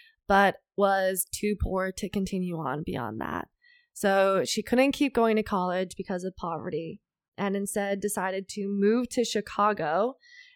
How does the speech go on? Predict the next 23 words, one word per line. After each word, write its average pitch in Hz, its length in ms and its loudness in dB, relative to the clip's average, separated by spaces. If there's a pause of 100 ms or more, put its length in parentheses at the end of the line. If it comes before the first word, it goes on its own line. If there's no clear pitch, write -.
and 214 240 0
at 214 160 4
age 214 280 0
twenty-four 233 720 0
took - 220 -4
a 269 100 4
job 196 480 0
working 190 360 -2
in 190 340 0
a 220 120 2
barbershop. 262 640 2 (1600)
Now, 202 240 2
this 208 280 8
is 339 140 4
where 320 200 8
stuff 226 400 4
gets 196 320 2 (200)
fun 180 420 4
and - 180 0
interesting 180 460 0
for 196 100 -2
Bessie 175 340 0
Coleman, 151 560 -4